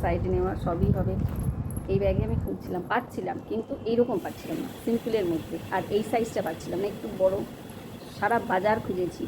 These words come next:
কাল একটা দোকানে অর্ডারও দিয়ে এসেছি, তার অপোজিটেই একটা দোকান আছে, খেয়ালই নেই, আমি ভুলে গেছি, বেশ সুন্দর দোকানটা বড়।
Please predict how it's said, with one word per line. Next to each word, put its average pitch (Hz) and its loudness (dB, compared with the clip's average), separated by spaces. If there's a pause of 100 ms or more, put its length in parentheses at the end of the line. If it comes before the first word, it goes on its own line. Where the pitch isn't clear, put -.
কাল 196 2
একটা 208 2
দোকানে 226 0
অর্ডারও 214 6
দিয়ে 247 4
এসেছি, - -4
তার - -2
অপোজিটেই 277 4
একটা 277 2
দোকান 277 2
আছে, 294 0 (120)
খেয়ালই 320 6
নেই, 285 6
আমি 269 2
ভুলে 277 4
গেছি, 277 -2
বেশ 269 -2
সুন্দর 254 0
দোকানটা 233 -2
বড়। 196 -4